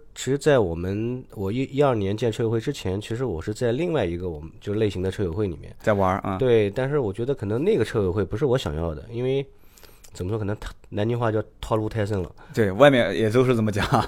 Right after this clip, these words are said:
Speaker 1: 对啊。
Speaker 2: <laughs> 就是套路深嘛。
Speaker 1: 对，
Speaker 2: 嗯。
Speaker 1: 因为他那个可能就是要按你们常规来理解的，哎，这是我肯定要挣到钱的。
Speaker 2: 那肯定的。
Speaker 1: 对，但是我觉得可能这个就不是我想要的一个车友会。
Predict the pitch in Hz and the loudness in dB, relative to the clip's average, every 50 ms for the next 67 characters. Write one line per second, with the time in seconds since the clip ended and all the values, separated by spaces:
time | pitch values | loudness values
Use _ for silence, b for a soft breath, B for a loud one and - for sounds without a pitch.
0 | - 117 110 98 90 87 - - 156 143 127 117 - 165 160 143 123 110 120 120 | 2 2 2 2 0 0 2 6 8 8 8 8 10 10 10 10 8 6 4 4
1 | 135 135 98 - - - - 87 101 98 139 156 - - 208 214 226 220 175 131 | 2 2 -2 -4 -8 -8 -6 -6 -4 -2 -2 -2 0 0 0 4 6 6 6 6
2 | - 127 113 117 131 147 143 135 131 120 - 131 143 143 - - 156 147 135 113 | 4 2 2 2 4 4 4 4 4 0 0 0 0 0 0 2 2 4 4 4
3 | 98 101 110 - - 104 113 127 135 139 127 107 104 104 104 107 101 98 78 67 | 2 0 -2 0 -2 0 0 4 4 6 6 6 4 4 2 0 -2 -2 -4 -4
4 | 73 78 - - b b b b b b 101 98 98 - - 117 117 113 104 87 | -6 -10 -12 -14 b b b b b b -6 -6 -4 -6 -4 0 0 0 2 0
5 | 92 85 - 98 104 110 107 110 127 113 107 95 85 - 82 85 98 104 107 - | -4 -4 -4 -4 -2 -2 0 0 0 0 0 0 -2 -2 -4 -4 -4 -4 -4 -2
6 | - 120 113 120 98 104 107 98 87 85 - - 113 104 - - - - - 165 | -2 -2 0 0 -2 -2 -2 -2 -4 -4 -2 0 0 0 -2 -6 -16 -8 -4 -2
7 | 165 165 127 104 107 131 143 165 160 - 110 110 131 - - 175 151 131 - - | 0 2 2 2 2 2 0 0 0 0 -4 -4 -4 -4 0 2 2 2 2 0
8 | 135 110 - 120 - - 135 113 120 - 87 80 87 90 90 82 73 73 73 80 | -2 -2 -2 -2 0 2 2 2 2 0 -2 -4 -2 -4 -4 -4 -6 -8 -10 -10
9 | - - 82 71 67 71 73 | -8 -8 -10 -10 -10 -12 -14